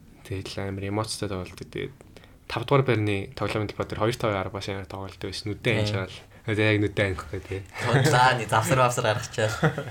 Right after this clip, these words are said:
Speaker 1: Тий, хөөхөн л ээжтэй. Зарим нь юм цэм дээр абраад бүр орой морин дээр нь гарчдаг тий. Зэвэн
Speaker 2: Тий.
Speaker 1: гаяад. Тэгээд модоныг санчлаа. Нөгөө өнөө мөнөтэй. Өөнөгийн байрны тэнд ихтлгүүр яаж үтлийн
Speaker 2: Тий.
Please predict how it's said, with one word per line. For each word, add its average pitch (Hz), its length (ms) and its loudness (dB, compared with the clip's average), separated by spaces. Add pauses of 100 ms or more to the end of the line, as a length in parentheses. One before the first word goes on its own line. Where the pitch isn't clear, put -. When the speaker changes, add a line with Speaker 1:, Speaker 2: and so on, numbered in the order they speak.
(540)
Speaker 1:
Тий, 107 280 -6 (600)
хөөхөн 131 320 4
л 104 80 -2
ээжтэй. 107 600 -4 (600)
Зарим 120 360 4
нь 107 40 -2
юм 123 160 4
цэм 110 160 0
дээр 98 200 0
абраад 101 200 -4
бүр 98 160 -4
орой 110 200 2
морин 98 200 -2
дээр 92 160 -8
нь 95 80 -12
гарчдаг - 400 -10
тий. - 160 -14 (320)
Зэвэн 101 240 0
Speaker 2:
Тий. 95 280 -6
Speaker 1:
гаяад. - 40 -18 (960)
Тэгээд 107 160 0
модоныг 135 400 6
санчлаа. 101 560 0
Нөгөө 107 320 -2
өнөө 117 120 0
мөнөтэй. 98 480 -4 (360)
Өөнөгийн 120 640 4
байрны 104 280 -2
тэнд 95 280 -6 (400)
ихтлгүүр 156 480 4
яаж 107 160 -2
үтлийн 98 360 -2
Speaker 2:
Тий. 107 240 -2